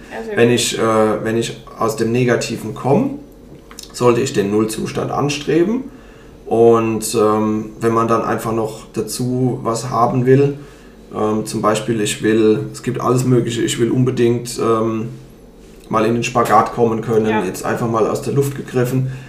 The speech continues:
Speaker 2: Das wäre dann noch, das wäre nicht mehr der Nullzustand, weil das braucht man nicht, um in jede, um sich einfach frei bewegen zu können, sondern das wäre dann im positiven Bereich. Also da
Speaker 1: Ja.
Speaker 2: kann,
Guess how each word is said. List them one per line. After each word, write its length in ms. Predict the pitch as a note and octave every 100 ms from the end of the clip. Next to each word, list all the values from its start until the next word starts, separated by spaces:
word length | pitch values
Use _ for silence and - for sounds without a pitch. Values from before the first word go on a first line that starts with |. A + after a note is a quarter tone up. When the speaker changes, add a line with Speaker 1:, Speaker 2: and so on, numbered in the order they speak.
| - -
Speaker 2:
Das 180 | A#2+
wäre 220 | B2+ A#2+ A#2
dann 160 | A#2
noch, 200 | A#2+ A#2 - -
das 160 | A#2+ A#2
wäre 180 | A#2 A2+
nicht 220 | C#3 C#3+
mehr 120 | D3
der 100 | C3+
Nullzustand, 800 | C3+ F3+ G#3 - C#3 C3 C#3 D3+
weil 100 | C3
das 160 | A#2+ -
braucht 360 | F#2+ A#2 C#3+ C#3
man 140 | C3+
nicht, 280 | C#3 C3+ -
um 320 | B2+ A#2+ - - - - -
in 100 | A#2+
jede, 200 | A#2+ B2+ A#2+ -
um 140 | B2+ B2+
sich 180 | A#2
einfach 240 | - - A#2
frei 300 | - A#2 A#2+
bewegen 340 | A#2 C3 D#3
zu 120 | -
können, 240 | - C#3 C3+
sondern 220 | B2 A#2
das 160 | A#2 A#2
wäre 240 | A2 A2
dann 140 | A2+ G#2+
im 100 | G#2
positiven 640 | - G#2+ G2 - G2+ -
Bereich. 320 | - E2+ -
Also 100 | E2+
da 100 | -
Speaker 1:
Ja. 40 | -
Speaker 2:
kann, 160 | -